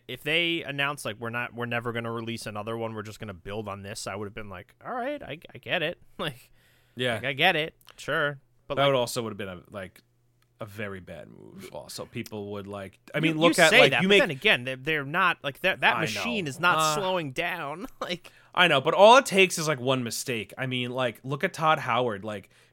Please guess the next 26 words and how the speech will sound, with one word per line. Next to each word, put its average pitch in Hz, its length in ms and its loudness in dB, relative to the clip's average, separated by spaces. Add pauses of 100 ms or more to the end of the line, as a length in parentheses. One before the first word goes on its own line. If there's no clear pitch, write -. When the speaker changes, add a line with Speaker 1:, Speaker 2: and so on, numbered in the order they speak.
Speaker 2:
people 147 200 -4
treat 185 260 0
him 175 140 0
like 156 160 2
a 147 60 0
war 117 360 0
criminal 110 360 -8
now 101 180 -8
because 101 260 -12
of 98 60 -14
Fallout 101 380 -6
seventy-six. - 760 -10 (480)
Speaker 1:
Yeah, 208 120 0
but 147 100 -6
Fallout 285 240 0
seventy-six, 190 460 -6
like, 120 180 -10
has, 135 340 -4
like, 123 200 -4
a 123 60 -8
dedicated 117 680 -8
fan 113 260 -8
base 107 220 -8
now, 101 300 -8
and, 110 180 -10
like 104 300 -8